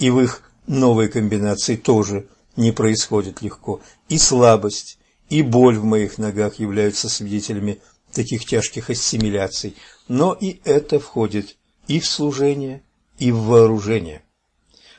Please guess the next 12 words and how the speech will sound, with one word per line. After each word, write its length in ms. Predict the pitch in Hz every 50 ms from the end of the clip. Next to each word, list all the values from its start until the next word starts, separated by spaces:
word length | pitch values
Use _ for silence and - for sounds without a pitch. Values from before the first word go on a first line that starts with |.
| _ -
Новые 400 | 117 120 131 139 135 131 139 139
лучи, 420 | 135 131 135 127 - - 180 180 -
ассимилированные 920 | 165 - - - - 113 113 110 104 107 101 101 98 98 95 95 95 95
определёнными 920 | - - 143 143 147 - 147 120 120 107 98 92 85 85 87 87 87 90
духами 400 | 90 95 107 98 - 113 90 90
на 140 | 92 92 95
Земле, 380 | 87 95 98 90 92 95 87 - - - - - _ -
дают 320 | 113 117 139 156 156 -
возможность 600 | 131 135 127 117 123 147 151 117 127 120 120 -
пользоваться 640 | - - 185 185 147 113 107 98 95 92 - - 117
этими 260 | 95 - - 107 101
лучами 500 | 92 92 101 - - 107 95 92 87 -